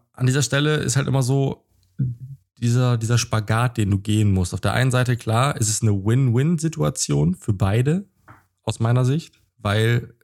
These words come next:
es ist halt wirklich so, du kriegst ein Referenzvideo, die kriegen auch ein Video, mit dem die ihre Social-Media-Präsenz machen. Gleichzeitig habe ich ja gesagt, bau einfach dein Logo damit ein oder deinen Namen damit ein und sag hier,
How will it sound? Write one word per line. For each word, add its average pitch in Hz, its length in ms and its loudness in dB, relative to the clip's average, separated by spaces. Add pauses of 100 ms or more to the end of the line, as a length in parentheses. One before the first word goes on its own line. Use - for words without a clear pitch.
es 104 120 2
ist 117 160 2
halt 113 140 2
wirklich 113 260 -2
so, 117 240 0
du 117 180 -4
kriegst 117 280 -2
ein 98 60 4
Referenzvideo, 139 840 0
die 117 160 -2
kriegen 113 360 0
auch - 180 -2
ein 107 200 2
Video, 107 280 0
mit 101 180 2
dem 101 160 2
die 104 160 0
ihre 101 240 2
Social-Media-Präsenz 120 1700 -2
machen. 123 340 2 (400)
Gleichzeitig 123 540 0
habe 104 100 0
ich - 20 -2
ja 110 60 2
gesagt, 107 460 -2
bau 117 200 0
einfach 117 260 -2
dein 101 200 0
Logo 131 340 2
damit 131 320 0
ein 127 240 0
oder 110 160 2
deinen 98 240 2
Namen 117 300 2
damit 131 240 0
ein 120 220 2
und 107 60 0
sag 107 200 -6
hier, 113 380 0